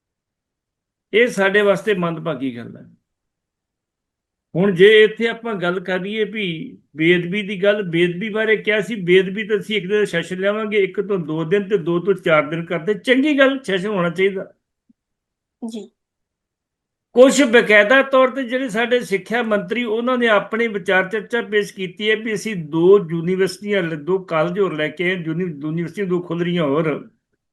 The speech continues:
Speaker 2: ਹੂੰ।
Speaker 1: ਤੇ ਅੱਜ ਸੱਤਰ, ਸੱਤਰ ਦੇਸ਼ਾਂ ਦੇ ਜਿਹੜੇ ਬੱਚੇ ਨੇ ਸਾਡੇ ਪੰਜਾਬ 'ਚ ਪੜ੍ਹ ਰਹੇ ਨੇ। ਚੰਗੀ ਗੱਲ, ਵਧਾਈ ਦੇ ਪਾਤਰ ਹੋ ਤੁਸੀਂ।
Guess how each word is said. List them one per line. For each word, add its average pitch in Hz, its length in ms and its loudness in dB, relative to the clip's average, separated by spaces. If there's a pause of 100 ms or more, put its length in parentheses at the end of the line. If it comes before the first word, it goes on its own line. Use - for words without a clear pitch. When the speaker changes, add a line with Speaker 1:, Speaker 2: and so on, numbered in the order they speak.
(280)
Speaker 2:
ਹੂੰ। 226 280 -10 (300)
Speaker 1:
ਤੇ 240 260 8
ਅੱਜ 254 140 2
ਸੱਤਰ, 240 1040 -2 (720)
ਸੱਤਰ 220 540 -2
ਦੇਸ਼ਾਂ 196 560 4
ਦੇ 247 100 0
ਜਿਹੜੇ 233 220 -2
ਬੱਚੇ 185 420 -2
ਨੇ 233 120 -2
ਸਾਡੇ 185 380 0
ਪੰਜਾਬ 160 480 -2
'ਚ - 60 -20
ਪੜ੍ਹ 139 240 -8
ਰਹੇ 139 160 -14
ਨੇ। - 140 -20 (1200)
ਚੰਗੀ 185 400 -2
ਗੱਲ, 208 400 4
ਵਧਾਈ 151 340 0
ਦੇ 160 120 -2
ਪਾਤਰ 175 380 -6
ਹੋ 180 120 -6
ਤੁਸੀਂ। 160 320 -14